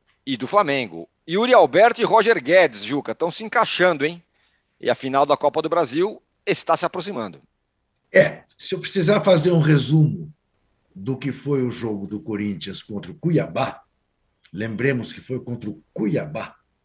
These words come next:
Speaker 2: é, eu diria a vocês o seguinte: valeu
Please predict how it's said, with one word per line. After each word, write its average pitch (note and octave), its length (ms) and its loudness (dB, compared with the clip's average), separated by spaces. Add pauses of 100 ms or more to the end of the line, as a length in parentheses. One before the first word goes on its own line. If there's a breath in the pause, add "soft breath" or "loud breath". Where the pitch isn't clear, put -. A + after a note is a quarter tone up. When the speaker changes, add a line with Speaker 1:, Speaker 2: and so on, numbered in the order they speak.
(920 loud breath)
Speaker 2:
é, A#2+ 600 0
eu C#3+ 120 0
diria C3 600 0 (280)
a C3 80 -4
vocês B2 400 -4
o B2 40 -4
seguinte: G2+ 760 -12 (360)
valeu F3+ 720 6